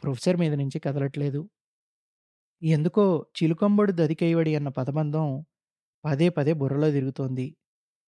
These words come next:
ఆ పద్యంలో అరణ్యాన్నంతా కాల్చి బూడిద చేసిన దుఃఖం గురించి చెప్పారు కదా! అలాంటి దుఃఖం నిజంగా ఉంటుందా? దుఃఖం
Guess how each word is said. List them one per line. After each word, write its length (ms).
ఆ 80
పద్యంలో 800
అరణ్యాన్నంతా 840
కాల్చి 400
బూడిద 340
చేసిన 220
దుఃఖం 380
గురించి 260
చెప్పారు 260
కదా! 280
అలాంటి 320
దుఃఖం 340
నిజంగా 360
ఉంటుందా? 480
దుఃఖం 560